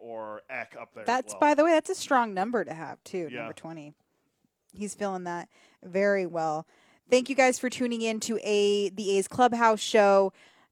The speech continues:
Speaker 2: um, here on A's Cast and the A's Radio Network. The A's fall seven to two to the Baltimore Orioles.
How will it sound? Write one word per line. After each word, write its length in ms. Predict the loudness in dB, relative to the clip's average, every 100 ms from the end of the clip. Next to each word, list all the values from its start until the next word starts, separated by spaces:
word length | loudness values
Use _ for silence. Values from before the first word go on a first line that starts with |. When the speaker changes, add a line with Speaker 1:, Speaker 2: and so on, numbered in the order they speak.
| -6
Speaker 2:
um, 320 | -2 -2 -2
here 160 | -2 -2
on 140 | -2
A's 200 | -2 -4
Cast 380 | -2 0 0 -2
and 100 | -8
the 220 | -4 -4
A's 140 | -2
Radio 280 | -2 -2 -2
Network. 380 | -2 -2 -2 -4
The 140 | 0 0
A's 160 | 0
fall 300 | 4 4 4
seven 320 | 4 2 2
to 80 | 0
two 320 | -2 0 0
to 80 | 2
the 80 | 2
Baltimore 460 | 4 4 2 -4 0
Orioles. 600 | 0 2 2 0 -2